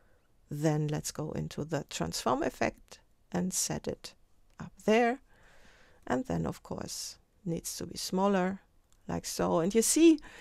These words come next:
I've actually made them quite large, so they are too large for this text, but I'm leaving it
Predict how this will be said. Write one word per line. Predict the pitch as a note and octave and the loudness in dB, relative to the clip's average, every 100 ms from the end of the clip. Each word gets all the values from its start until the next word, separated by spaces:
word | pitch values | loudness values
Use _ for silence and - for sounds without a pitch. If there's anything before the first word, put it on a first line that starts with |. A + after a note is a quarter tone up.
| - - - - - - | -20 -20 -20 -20 -20 8
I've | A#3+ D4 | 10 10
actually | - - - F3 E3 D#3+ | 6 2 4 6 6 6
made | F3 F3 F3 E3 - | 4 6 8 6 6
them | D#3+ D#3 | 6 6
quite | E3 - D3+ - | 0 4 4 6
large, | F#3+ A3 D3+ - | 4 6 4 2
so | - - F3 E3 | -2 2 6 6
they | F3 D#3+ | 6 6
are | E3 D#3 D3+ - | 6 4 2 0
too | - C#4 | 4 6
large | A#3 G#3+ A3 - | 8 8 6 2
for | - E3 D#3+ | 0 2 2
this | D3 D3 | 2 -2
text, | - - - - - - - - | 2 2 2 -4 -4 -8 -18 4
but | F#3 F3 - - - - | 6 6 2 -6 -2 4
I'm | G3+ | 6
leaving | G#3+ F3 D3+ D3+ | 6 6 4 0
it | C#3 - - | -2 -6 -14